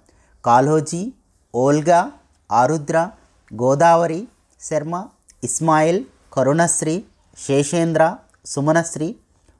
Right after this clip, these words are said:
మొదలగు వారేగాక, శ్రీశ్రీ, గురజాడ, దాశరథి, తిలక్, చలాలు కూడా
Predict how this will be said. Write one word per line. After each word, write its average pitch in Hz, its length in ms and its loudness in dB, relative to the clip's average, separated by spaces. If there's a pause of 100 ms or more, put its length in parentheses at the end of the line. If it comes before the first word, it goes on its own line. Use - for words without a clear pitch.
మొదలగు 151 420 0
వారేగాక, 131 840 0 (800)
శ్రీశ్రీ, 117 840 -2 (160)
గురజాడ, 113 680 2 (140)
దాశరథి, 113 800 -4 (240)
తిలక్, 131 680 -2
చలాలు 160 340 0
కూడా 160 360 -4